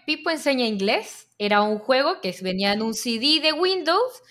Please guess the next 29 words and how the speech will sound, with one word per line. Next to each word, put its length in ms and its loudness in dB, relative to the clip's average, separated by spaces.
y 140 -6
como 240 -2
en 80 -4
mi 120 -4
co-, 200 -6
en 140 -6
mi 100 -6
casa 320 0
habían 200 -2
computadoras, 640 0
como 180 -6
les 120 -2
digo, 120 0
desde 180 -2
que 80 -16
yo 60 -10
estaba 300 -2
muy 380 -2
pequeñita, 600 -2
era 440 2
un 100 -2
juego 320 4
de 480 0
un 320 -8
muñequito 360 -6
que 60 -12
se 100 -6
llamaba 280 -2
Pipo 400 -2